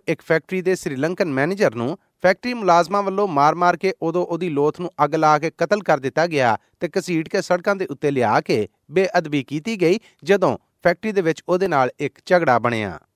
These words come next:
ਕਤਲ ਹੋਣ ਵਾਲੇ ਇਸ ਸ੍ਰੀਲੰਕਨ ਮੈਨੇਜਰ ਦਾ ਨਾਂ ਪਰਨਿਆਥਾ ਕਮਾਰਾ ਦੱਸਿਆ ਗਿਆ ਆ,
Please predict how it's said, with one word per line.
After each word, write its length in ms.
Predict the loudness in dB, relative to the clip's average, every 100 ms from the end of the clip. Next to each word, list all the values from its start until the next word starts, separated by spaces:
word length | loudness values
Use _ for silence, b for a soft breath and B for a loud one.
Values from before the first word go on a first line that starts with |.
| _ -2
ਕਤਲ 220 | 0 2
ਹੋਣ 160 | 2 4
ਵਾਲੇ 240 | 4 4
ਇਸ 140 | 0
ਸ੍ਰੀਲੰਕਨ 500 | -2 -2 -2 -2 -2
ਮੈਨੇਜਰ 360 | -2 -2 -2 0
ਦਾ 120 | 0
ਨਾਂ 260 | 2 2 0 b -4
ਪਰਨਿਆਥਾ 540 | -2 0 2 2 2
ਕਮਾਰਾ 360 | 0 2 4 4
ਦੱਸਿਆ 360 | 0 -2 0 0
ਗਿਆ 220 | 2 2 2
ਆ, 100 | -2